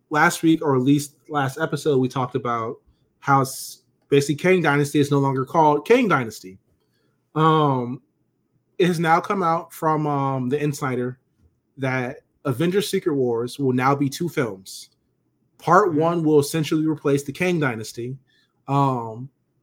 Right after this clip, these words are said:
Speaker 1: and quote, "It's a giant five-hour movie with a year-long intermission."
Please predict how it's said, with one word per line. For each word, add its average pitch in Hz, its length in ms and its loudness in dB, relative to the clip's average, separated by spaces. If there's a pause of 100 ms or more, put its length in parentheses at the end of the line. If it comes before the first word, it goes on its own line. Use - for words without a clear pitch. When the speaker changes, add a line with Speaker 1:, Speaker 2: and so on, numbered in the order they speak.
(120)
Speaker 1:
and 143 160 0
quote, 196 420 4 (1040)
"It's 180 200 4
a 147 120 4
giant 170 500 0
five-hour 175 840 2
movie 143 460 2
with 139 180 0
a 143 60 0
year-long 156 640 0
intermission." 131 680 -6